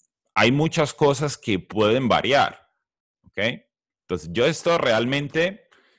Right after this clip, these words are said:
¿por qué lo, por qué lo seguiría tomando esto como segunda? Porque el mercado ha, ha hecho un pedazo de movimiento.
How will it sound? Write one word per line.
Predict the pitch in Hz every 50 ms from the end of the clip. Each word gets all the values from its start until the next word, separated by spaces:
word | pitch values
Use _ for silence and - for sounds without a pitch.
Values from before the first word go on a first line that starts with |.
| _ _ _ _ _ _ _
¿por | - 135 139 -
qué | - 170 160
lo, | 180 190 185 - - -
por | 120 120 127 143
qué | - 175
lo | 175 190 185
seguiría | 180 175 143 143 131 139 156 160
tomando | - 151 131 127 127 135 147
esto | 147 - 160 -
como | 143 123 113 110
segunda? | 110 104 92 120 120 107 92 80 67 - - - _ _ _ -
Porque | 117 - - - 135
el | 120 104
mercado | 104 98 90 - - 110 101 113 127 135
ha, | 139 110 - - -
ha | 101 98 98 104
hecho | 113 123 120 - 156 156
un | 147 135
pedazo | - 131 110 98 92 87 - 95
de | 85 85
movimiento. | 85 82 78 80 76 76 101 143 165 135 95 - - -